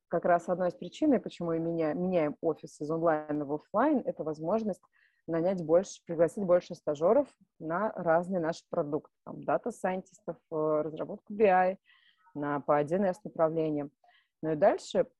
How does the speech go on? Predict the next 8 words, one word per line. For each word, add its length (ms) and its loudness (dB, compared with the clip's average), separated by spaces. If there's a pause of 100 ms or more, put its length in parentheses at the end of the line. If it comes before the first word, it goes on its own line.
помогать 480 0
выстраивать, 720 2
э, 800 0
учиться 460 -6
и 40 -2
повышать 440 -2
свои 160 -2
компетенции. 760 -12